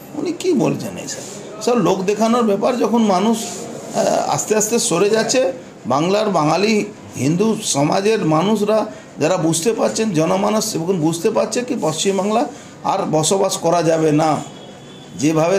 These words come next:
থ্রেড কালচার শুরু হয়েছে, যেভাবে, আহ, এক্সটর্শন শুরু হয়েছে, যেভাবে লুট শুরু হয়েছে, যে, যেভাবে স্বাস্থ্য ব্যবস্থাটাকে ভেঙে পড়েছে, দু নম্বরই ওষুধ সাপ্লাই হয়, আহ,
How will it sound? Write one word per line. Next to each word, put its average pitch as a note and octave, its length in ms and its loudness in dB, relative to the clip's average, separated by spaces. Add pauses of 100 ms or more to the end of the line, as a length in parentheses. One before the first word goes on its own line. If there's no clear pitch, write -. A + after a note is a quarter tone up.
থ্রেড D3 240 2
কালচার D#3+ 320 2
শুরু D3+ 240 0
হয়েছে, D#3+ 300 2
যেভাবে, D3 420 2
আহ, - 840 -2
এক্সটর্শন D#3 540 0
শুরু D#3 280 2
হয়েছে, D3 300 2
যেভাবে C#3+ 340 2
লুট D3+ 260 2
শুরু D3+ 240 0
হয়েছে, C#3+ 320 2
যে, D3+ 160 0 (200)
যেভাবে C#3+ 400 2 (340)
স্বাস্থ্য C#3 380 -2
ব্যবস্থাটাকে D#3+ 680 2
ভেঙে C3+ 420 2
পড়েছে, D#3 480 2 (420)
দু C#3+ 120 2
নম্বরই E3 400 4
ওষুধ E3 320 2
সাপ্লাই D#3 500 2
হয়, D#3+ 200 4
আহ, - 640 -10